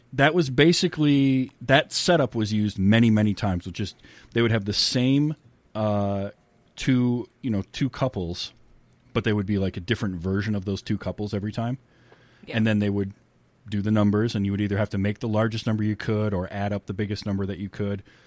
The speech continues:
Speaker 1: They did have game shows that would involve, um, elementary school kids from New York City,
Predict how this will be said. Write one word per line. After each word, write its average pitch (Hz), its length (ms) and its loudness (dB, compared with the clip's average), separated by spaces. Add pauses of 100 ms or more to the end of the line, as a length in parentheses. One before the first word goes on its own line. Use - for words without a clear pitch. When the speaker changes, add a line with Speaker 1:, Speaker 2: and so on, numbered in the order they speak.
(360)
Speaker 1:
They 113 180 0
did 127 340 2
have 127 380 -2
game 117 280 0
shows 117 360 -4
that 101 120 -4
would 101 100 -4
involve, 98 640 -4
um, 85 560 -4 (140)
elementary 104 380 -2
school 104 200 -2
kids 98 240 -6
from 101 160 -2
New 95 80 -2
York 92 240 -2
City, 92 260 -6